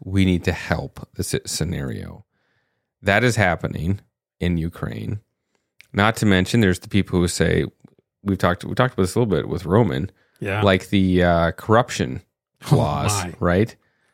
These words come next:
Speaker 1: You know, Ukraine has got corruption in it. Once again, name one country that doesn't have any corruption in it. Let's start with that.
Speaker 2: Correct.
Speaker 1: Number two, if you had to, if you had to,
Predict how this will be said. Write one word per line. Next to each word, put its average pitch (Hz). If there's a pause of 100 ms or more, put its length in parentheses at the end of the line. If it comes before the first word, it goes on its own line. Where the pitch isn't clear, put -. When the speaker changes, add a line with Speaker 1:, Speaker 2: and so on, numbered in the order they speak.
(480)
Speaker 1:
You -
know, 82
Ukraine 113
has 101
got 101
corruption 92
in 65
it. - (240)
Once 110
again, 131 (400)
name 98
one 135
country 139
that 120
doesn't 110
have 98
any 104
corruption 92
in 71
it. -
Let's 90
start 104
with 92
that. - (200)
Speaker 2:
Correct. - (460)
Speaker 1:
Number 107
two, 104 (640)
if 131
you 143
had 160
to, - (180)
if 120
you 117
had 143
to, 113